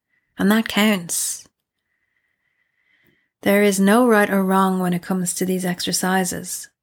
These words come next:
so you cannot compare your experience of healing to someone else's.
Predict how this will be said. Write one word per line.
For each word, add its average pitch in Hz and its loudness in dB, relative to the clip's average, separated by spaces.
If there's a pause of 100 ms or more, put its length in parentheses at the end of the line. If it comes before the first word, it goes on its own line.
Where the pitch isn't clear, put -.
so - -8
you 190 -2
cannot 247 2
compare 196 0
your 202 2
experience 190 0
of 180 -6
healing 196 0
to 180 -6
someone 214 2
else's. 185 -4